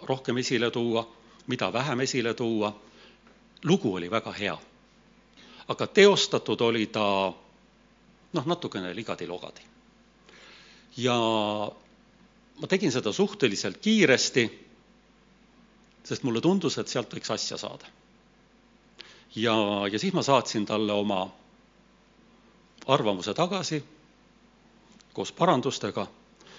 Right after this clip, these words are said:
ja ta vastas mulle: „Aitäh, aga ma juba saatsin selle trükki.“ Ta saatis selle trükki, lasi inglise keelde tõlkida, kohe ka e-raamatu teha.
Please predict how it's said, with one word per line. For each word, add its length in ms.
ja 80
ta 140
vastas 340
mulle: 160
„Aitäh, 320
aga 160
ma 100
juba 220
saatsin 340
selle 200
trükki.“ 380
Ta 100
saatis 360
selle 180
trükki, 400
lasi 180
inglise 320
keelde 280
tõlkida, 460
kohe 220
ka 100
e-raamatu 680
teha. 280